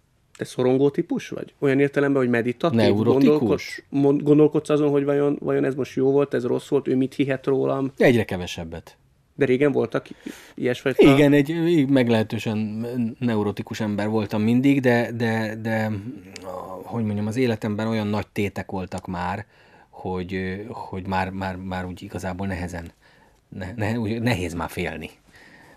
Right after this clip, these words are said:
Speaker 2: Most már úgy mitől?
Speaker 1: Az R T L-től tulajdonképpen ott hagytuk abba, elkalandoztam itt a kérdésekkel, az R T L klubtól neked miért kellett eljönnöd? Az sose derült ki.
Speaker 2: Számomra sem.
Speaker 1: Szám-,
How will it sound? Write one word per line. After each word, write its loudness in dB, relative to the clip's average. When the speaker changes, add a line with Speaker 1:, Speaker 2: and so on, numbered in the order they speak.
Speaker 2:
Most -14
már -2
úgy -8
mitől? -8
Speaker 1:
Az -4
R 0
T -20
L-től 2
tulajdonképpen 0
ott -4
hagytuk -6
abba, -4
elkalandoztam -4
itt -6
a -4
kérdésekkel, -4
az -8
R 2
T -12
L -2
klubtól -4
neked 2
miért 6
kellett -12
eljönnöd? -10
Az -10
sose -2
derült -10
ki. -16
Speaker 2:
Számomra -8
sem. -20
Speaker 1:
Szám-, -4